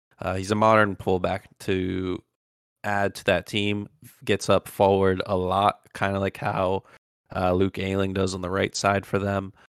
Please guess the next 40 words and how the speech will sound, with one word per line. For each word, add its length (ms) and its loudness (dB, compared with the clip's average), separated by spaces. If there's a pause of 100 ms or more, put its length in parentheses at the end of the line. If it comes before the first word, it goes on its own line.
(160)
So 500 0
I 120 -2
definitely 320 2
see 220 -4
him 200 -4
getting 220 -4
a 40 -6
few 240 -4
goals 420 6
and 100 -8
a 40 -10
lot 220 -4
of 80 -10
assists 380 -6
this 260 -8
year, 320 0 (340)
kinda 240 4
like 160 4
a 60 -2
Digne 480 0
role. 400 -2 (460)
Um, 500 -4 (200)
they 140 -2
ki-, 260 -6
they 220 0
signed 420 2
Jack 220 0
Harrison 640 2
on 140 -4
a 40 -4
permanent, 540 0
which 220 -4
is 120 -10
a 60 -10
huge, 640 -2 (180)
huge 420 -4
deal 220 2
for 140 -4
them 160 0
because 480 -2